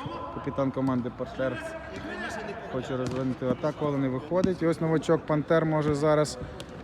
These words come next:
вдало зіграти, але знову ж таки не виходить. І удар від капітана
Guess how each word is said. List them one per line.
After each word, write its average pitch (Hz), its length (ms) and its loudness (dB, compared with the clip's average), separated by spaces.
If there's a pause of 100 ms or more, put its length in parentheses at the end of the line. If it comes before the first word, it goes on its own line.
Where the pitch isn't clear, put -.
вдало 156 500 10 (240)
зіграти, 165 640 4
але 165 360 8 (640)
знову 170 380 6
ж - 80 0
таки 175 240 2
не 175 180 4
виходить. 175 600 0
І 220 320 2 (380)
удар 165 240 6
від 156 120 4
капітана 190 680 2